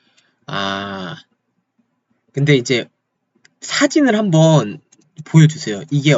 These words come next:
어느 정도의 얇은 직모인지 판단을 좀 해야 될 것 같습니다. 그냥 팍 죽는 얇은 직모인 건지, 아니면 뿌리에 힘은 있는데 이렇게 직모인 건지는 잘 모르겠으니까,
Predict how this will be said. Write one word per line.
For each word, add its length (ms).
어느 460
정도의 480
얇은 800
직모인지 880
판단을 480
좀 160
해야 100
될 140
것 100
같습니다. 420
그냥 540
팍 260
죽는 420
얇은 400
직모인 580
건지, 540
아니면 340
뿌리에 260
힘은 400
있는데 480
이렇게 340
직모인 560
건지는 320
잘 240
모르겠으니까, 960